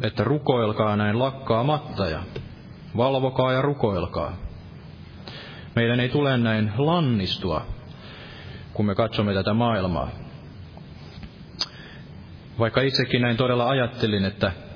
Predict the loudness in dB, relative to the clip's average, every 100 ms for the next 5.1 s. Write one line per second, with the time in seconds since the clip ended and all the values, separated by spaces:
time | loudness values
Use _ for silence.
0 | -14 -14 -14 -12 -14 -2 2 4 4 4
1 | 4 4 4 4 4 4 4 4 2 2
2 | 2 4 4 4 2 4 4 2 0 -6
3 | -2 2 4 2 2 0 2 2 0 -4
4 | 2 4 4 4 4 4 4 4 4 2